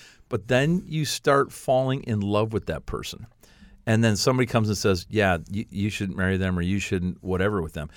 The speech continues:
But it's too late. You've already fallen in love with them. You need to learn to be able to separate yourself from that person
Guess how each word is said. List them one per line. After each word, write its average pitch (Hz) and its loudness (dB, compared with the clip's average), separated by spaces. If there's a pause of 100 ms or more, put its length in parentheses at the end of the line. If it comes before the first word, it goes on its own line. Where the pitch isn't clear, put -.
(260)
But 107 2 (120)
it's 117 0
too 143 0
late. 127 2
You've 98 0
already 120 6
fallen 113 2
in 87 0
love 104 -2
with 107 -10
them. 73 -10 (300)
You 127 4
need 156 4
to 117 0
learn 113 2
to 117 2
be 104 0
able 101 2
to 95 -6
separate 117 0
yourself 90 -4
from 104 -2
that 92 -4
person - -6